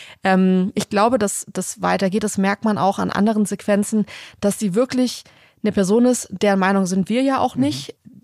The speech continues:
Speaker 1: die sagt, "Ich muss bei einem ganz persönlichen Verzicht anfangen." Das
Speaker 2: Ja.
Speaker 1: ist jetzt nicht eine Sache, die man einfach nur politisch löst, sondern sie regt sich zum Beispiel drüber auf, dass bei einer, mm, U-N-Konferenz, ähm, das Catering, dass da Fleisch und Milch,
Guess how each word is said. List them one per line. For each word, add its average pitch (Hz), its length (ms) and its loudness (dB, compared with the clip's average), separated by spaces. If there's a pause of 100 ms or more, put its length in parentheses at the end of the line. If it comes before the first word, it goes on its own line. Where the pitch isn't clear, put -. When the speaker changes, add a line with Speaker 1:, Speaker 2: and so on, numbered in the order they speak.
Speaker 1:
die 196 340 -4
sagt, 190 380 0
"Ich - 160 -8
muss 269 200 2
bei 208 120 -4
einem 202 160 0
ganz 220 240 0
persönlichen 208 600 2
Verzicht - 500 -6
anfangen." 180 500 -2
Das 175 140 0
Speaker 2:
Ja. - 80 -8
Speaker 1:
ist - 140 -4
jetzt 226 200 -2
nicht 240 180 0
eine 247 100 2
Sache, 214 260 0
die 214 100 0
man 202 160 2
einfach 202 220 0
nur 190 100 2
politisch 233 400 0
löst, 294 360 -2 (320)
sondern 233 560 4 (260)
sie - 120 -6
regt 208 220 0
sich 220 140 -8
zum 190 100 -4
Beispiel 196 320 0
drüber 196 280 -2
auf, 180 160 0
dass - 160 -6
bei 185 340 0
einer, 180 420 -2
mm, 175 800 -4
U-N-Konferenz, 196 1000 0 (1500)
ähm, 170 480 -2
das - 160 -10
Catering, 220 480 2
dass 175 160 -2
da 185 120 -2
Fleisch 190 380 0
und 175 180 -2
Milch, 190 480 0